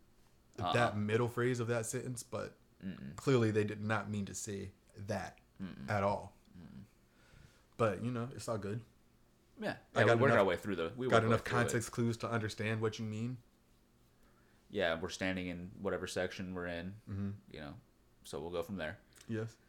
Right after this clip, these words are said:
Speaker 1: Although, at times, you can be on the complete opposite end of the store, and then somebody
Speaker 2: True.
Speaker 1: needs some bullshit on
Speaker 2: The other end of the, just like, I, I, uh, I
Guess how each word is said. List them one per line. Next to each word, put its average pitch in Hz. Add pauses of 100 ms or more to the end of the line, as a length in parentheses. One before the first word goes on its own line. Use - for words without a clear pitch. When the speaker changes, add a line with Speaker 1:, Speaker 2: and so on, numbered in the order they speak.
(180)
Speaker 1:
Although, 95
at 92
times, 90
you 90
can 90
be 80
on 78
the 76
complete 95
opposite -
end 60
of 55
the 52
store, 52 (140)
and 71
then 67
somebody -
Speaker 2:
True. 104
Speaker 1:
needs 98
some 85
bullshit 82
on 73 (840)
Speaker 2:
The 143
other 123
end 117
of 113
the, 123
just 107
like, 110
I, 104 (160)
I, 110 (200)
uh, 110 (400)
I 113